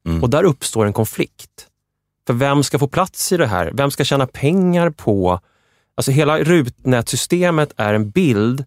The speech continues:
Speaker 2: av en exploatering av en arbetarklass i någon mening.
Speaker 1: Mm.
Speaker 2: De som arbetar. Spekulationsekonomins rutnätstad hade liksom inte plats för sociala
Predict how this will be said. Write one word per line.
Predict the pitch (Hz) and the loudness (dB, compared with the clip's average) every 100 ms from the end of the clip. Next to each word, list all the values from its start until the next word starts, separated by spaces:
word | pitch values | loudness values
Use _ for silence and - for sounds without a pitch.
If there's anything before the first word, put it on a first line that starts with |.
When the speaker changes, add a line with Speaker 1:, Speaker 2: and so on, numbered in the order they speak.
| _ _ _ _ | _ _ _ _
Speaker 2:
av | - 113 104 104 | 0 2 4 2
en | 107 | 0
exploatering | 107 - - 110 - 135 135 127 127 127 | -2 -4 -4 -4 -2 0 0 2 0 0
av | 98 95 92 90 104 - _ _ - - _ | 0 0 0 -2 -6 -18 _ _ -20 -20 _
en | 117 98 | -6 -4
arbetarklass | 117 101 95 95 98 101 - 143 - - | -2 -2 -2 -4 -2 -4 -4 -4 -4 -6
i | 113 | -4
någon | 90 85 | -2 -2
mening. | 85 - - _ _ | -6 -8 -14 _ _
Speaker 1:
Mm. | 87 78 - | -8 -8 -6
Speaker 2:
De | 110 110 | -2 0
som | - 101 | 0 -2
arbetar. | - 107 98 101 107 95 | 0 0 2 0 0 -2
Spekulationsekonomins | 95 127 123 127 170 143 113 - - 135 170 180 139 | -4 -4 -2 0 2 2 2 -2 0 2 4 2 0
rutnätstad | 139 147 - - 107 - - 123 - 143 139 _ _ _ _ _ _ _ _ _ - | 2 2 0 -2 -2 -2 -4 -2 -4 -6 -12 _ _ _ _ _ _ _ _ _ -4
hade | 143 117 123 | -2 2 2
liksom | 117 131 | 2 2
inte | 127 123 | 2 0
plats | - 165 170 - - | -2 -2 -2 -4 -4
för | 120 | -2
sociala | - 117 117 110 104 101 98 98 95 | -2 -2 2 4 4 4 2 2 0